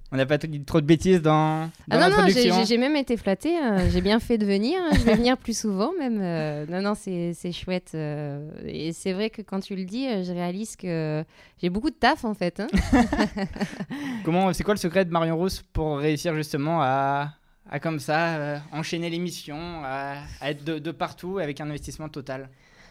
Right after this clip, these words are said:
Speaker 2: Bon, y a pas de, de secret, je, je sais pas. Euh, je pense que c'est la passion, hein. Si t'as pas la passion, euh, tout de suite, tu commences à compter tes heures au, au boulot, que là, en fait, je les compte pas.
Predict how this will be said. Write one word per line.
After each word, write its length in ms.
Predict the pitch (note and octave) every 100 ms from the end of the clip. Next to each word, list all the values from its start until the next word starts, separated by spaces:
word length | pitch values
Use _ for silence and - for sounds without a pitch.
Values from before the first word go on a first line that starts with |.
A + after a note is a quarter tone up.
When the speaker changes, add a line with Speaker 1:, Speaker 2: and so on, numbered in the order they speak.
| _
Speaker 2:
Bon, 120 | -
y 120 | D#3 F3
a 40 |
pas 160 | - G3
de, 300 | F#3 F#3 E3+
de 120 | F#3
secret, 500 | - G3 - G#3 A3
je, 720 | G3+ F3+ E3+ E3+ E3+ E3 E3 E3
je 80 | E3
sais 220 | - E3+
pas. 340 | - F#3 G#3
Euh, 540 | F#3 E3 D#3+ D#3 D#3 D#3
je 80 | -
pense 220 | G3 F#3+
que 80 | G3+
c'est 120 | G3
la 140 | F#3
passion, 540 | F3+ F#3 - - G#3 F#3
hein. 80 | E3+
Si 160 | F#3
t'as 100 | E3+
pas 160 | E3 F3+
la 140 | F3+
passion, 560 | - F3+ - G#3 G#3+ G3+
euh, 180 | E3+ E3
tout 120 | -
de 60 | -
suite, 160 | -
tu 100 | -
commences 380 | - F3+ F3 F3
à 40 | F3+
compter 320 | F3 F3+ F3+
tes 280 | - E3+ F3
heures 120 | F3
au, 200 | D#3+ D#3+
au 160 | E3+
boulot, 360 | F3 F3+ G3 B3+
que 140 | G#3+
là, 120 | F#3 G3+
en 40 |
fait, 160 | G3+ F3+
je 60 |
les 100 | E3
compte 300 | D#3+ E3+ E3+
pas. 260 | - G#3+ A#3+